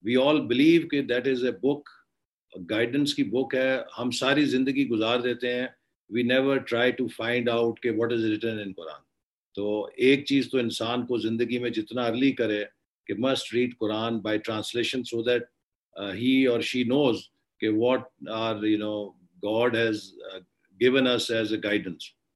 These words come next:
Number two, मैं समझता हूँ कि हमारे, uh, अंदर ना बड़ी कम, आज के दौर में जो बड़ी ज़रूरत है, कि इंसान सेल्फ अवेयरनेस करे और उसकी emotional intelligence अच्छी होनी चाहिए। और इसके लिए जो आपकी life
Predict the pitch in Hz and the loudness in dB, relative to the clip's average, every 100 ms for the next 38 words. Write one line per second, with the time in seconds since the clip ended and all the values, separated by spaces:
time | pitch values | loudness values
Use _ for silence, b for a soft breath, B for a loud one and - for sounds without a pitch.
0 | _ _ _ _ _ _ _ - 131 202 | _ _ _ _ _ _ _ -2 2 6
1 | 233 233 214 214 214 175 147 165 160 180 | 8 6 4 2 2 0 2 2 2 0
2 | 180 180 180 180 165 110 117 151 175 170 | 0 2 0 2 2 2 4 6 6 4
3 | - 113 113 120 131 160 160 165 139 131 | 0 -6 -8 0 4 6 6 4 2 8
4 | 160 156 143 135 117 127 143 - - 120 | 8 8 6 0 2 4 2 2 2 4
5 | 123 135 139 135 127 131 117 120 127 110 | 4 4 4 2 2 2 2 2 2 2
6 | 110 135 - 113 113 - _ _ _ - | 2 2 2 -2 -2 -6 _ _ _ 2
7 | 139 127 - 127 143 151 147 - - 147 | 4 4 2 2 2 2 0 -2 2 4
8 | 160 156 117 131 139 147 143 - 127 131 | 4 2 2 4 4 2 0 0 2 2
9 | 135 123 117 - 131 117 117 - 139 127 | 2 0 -2 0 0 2 0 0 0 0
10 | 113 110 117 123 110 104 - 107 95 90 | 0 0 2 0 -2 -4 -4 -4 -4 -8
11 | 85 82 76 - _ _ b b _ 120 | -10 -10 -10 -14 _ _ b b _ -2
12 | 147 196 196 - 208 185 175 180 180 175 | 4 4 4 2 2 6 8 8 8 6
13 | 131 156 160 156 123 127 139 - 147 113 | 4 6 6 6 2 0 0 4 4 6
14 | 127 151 156 | 6 6 4